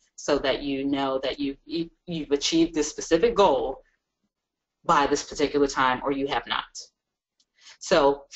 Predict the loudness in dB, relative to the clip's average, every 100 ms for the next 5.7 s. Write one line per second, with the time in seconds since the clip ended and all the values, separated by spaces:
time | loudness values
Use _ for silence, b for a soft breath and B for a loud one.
0 | -4 -2 0 2 4 4 4 -2 _ -18
1 | -4 2 6 8 8 8 6 4 0 0
2 | 2 2 2 -2 -8 -4 2 2 4 4
3 | 4 6 4 2 0 2 0 0 2 4
4 | 4 2 0 -4 -4 -6 0 4 6 4
5 | 0 0 -2 -2 0 -4